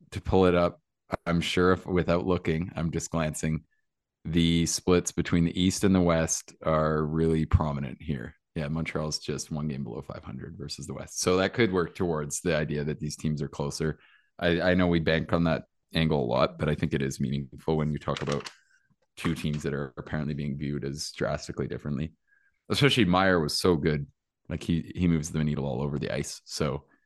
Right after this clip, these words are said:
I think once you factor out that loss, that's probably, like, four percent, and that price just does look, looks long.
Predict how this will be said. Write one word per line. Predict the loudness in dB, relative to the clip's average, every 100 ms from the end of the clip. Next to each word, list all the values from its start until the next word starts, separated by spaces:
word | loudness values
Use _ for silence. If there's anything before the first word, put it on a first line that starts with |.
| _ _ -2
I |
think | 0 0
once | -2 -4
you | -4
factor | -4 -4 -6
out | -8
that | -8 -8
loss, | -4 -4 -4
that's | -8 -8
probably, | -8 -8
like, | -10 -6
four | -6
percent, | -4 -6 -6 -6 -8 _
and | -8 -6 -6 -10 -12 _ _ _ _ _ _ _ _
that | -6 -4
price | -2 -4
just | -4 -8
does | -6 -6 -6
look, | -8 _ _
looks | 0 0 2 0
long. | 0 0